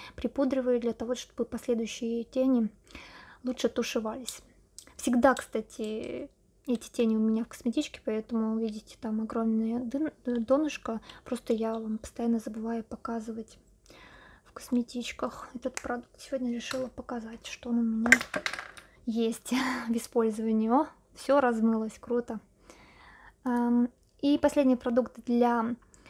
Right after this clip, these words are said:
глаз — это подводка от Essence. Недавно тоже в пустых баночках вам показывала, что у меня закончилась подводка от Catrice, и достала я от Essence, которая безумно мне нравится, Matte Style. О, она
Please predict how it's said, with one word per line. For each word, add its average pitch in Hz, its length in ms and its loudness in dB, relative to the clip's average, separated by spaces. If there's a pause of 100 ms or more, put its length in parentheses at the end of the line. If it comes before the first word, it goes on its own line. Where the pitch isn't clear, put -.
(260)
глаз — 254 480 2
это 247 540 0
подводка 226 720 -2
от - 240 -6
Essence. 269 720 2
Недавно 226 420 4
тоже 226 240 -6
в - 40 -20
пустых - 260 -2
баночках 226 440 -4
вам 220 180 -2
показывала, 226 640 -4
что - 180 -10
у - 20 0
меня 226 280 0
закончилась 233 640 -2
подводка 262 640 0
от 247 100 -10
Catrice, 240 500 -4
и 262 180 -2
достала 226 520 -2
я 226 340 -2 (260)
от 240 280 -4
Essence, 262 320 2
которая 226 340 -2
безумно 220 680 4
мне 220 360 4
нравится, 247 580 0
Matte 226 360 2
Style. 247 520 -2 (400)
О, 240 400 2 (640)
она 240 540 6